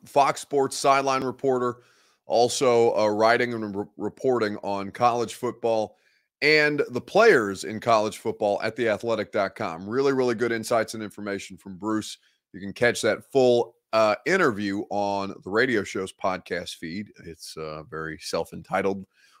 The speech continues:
or self-involved. Uh, it's called The Buck Rising Show. So you can go check out that, check that out wherever you get your podcast. Speaking of podcasts, by the way, new episode of The Install with Greg Cosell of N F L Films. That went out earlier this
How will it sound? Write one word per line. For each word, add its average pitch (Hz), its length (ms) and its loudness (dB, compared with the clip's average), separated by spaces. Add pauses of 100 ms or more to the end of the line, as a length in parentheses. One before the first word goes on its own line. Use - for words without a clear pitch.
(100)
or 95 160 -6
self-involved. 123 920 6 (120)
Uh, 117 180 2
it's 113 180 -4
called 117 300 2
The 98 60 -8
Buck 90 240 -10
Rising 92 320 -10
Show. - 220 -10 (240)
So - 140 -20
you - 100 -20
can 101 100 -20
go - 120 -18
check - 260 -16
out 90 160 -14
that, - 80 -20 (320)
check - 240 -16
that 98 160 -2
out 95 180 -4
wherever 95 200 -6
you 90 60 -10
get 90 120 -12
your - 180 -4
podcast. 85 380 -8 (300)
Speaking 160 360 -2
of 120 80 2
podcasts, 135 560 8
by 131 140 6
the 123 80 4
way, 117 240 4 (400)
new 147 300 8
episode 147 340 4
of 123 60 0
The 117 140 4
Install 131 380 4
with 113 140 0
Greg 117 240 2
Cosell 135 460 4
of 110 80 0
N 107 100 2
F 101 160 -4
L 104 120 2
Films. 160 440 0
That 110 200 4
went 104 160 -2
out 98 240 -2 (540)
earlier 143 460 8
this 110 240 -2